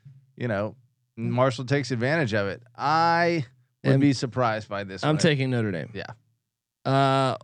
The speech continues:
Speaker 2: so one and one out the gate. Then they make they, this. This is after Notre Dame. They're in the middle of a three-game road trip.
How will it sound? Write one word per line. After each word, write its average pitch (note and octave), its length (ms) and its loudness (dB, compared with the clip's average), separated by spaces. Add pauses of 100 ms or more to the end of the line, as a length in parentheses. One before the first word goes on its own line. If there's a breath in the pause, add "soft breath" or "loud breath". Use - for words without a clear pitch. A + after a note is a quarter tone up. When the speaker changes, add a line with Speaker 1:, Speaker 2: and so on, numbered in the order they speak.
(240)
Speaker 2:
so E3 260 4
one F#3 280 4
and D4 180 2
one A3+ 380 6
out G3 200 2
the - 80 2
gate. F#3 440 4 (520)
Then D#3+ 200 4
they D#3+ 160 4
make D#3 300 2
they, D#3 180 2
this. G3 180 2
This A3+ 320 -2
is G#3 220 2
after G#3+ 280 0
Notre A3+ 240 4
Dame. E3 280 2
They're D3+ 100 4
in F#3 80 2
the F3+ 60 2
middle E3+ 200 4
of C#3 80 2
a A2 60 2
three-game F3+ 640 2
road C#3 220 4
trip. - 260 -4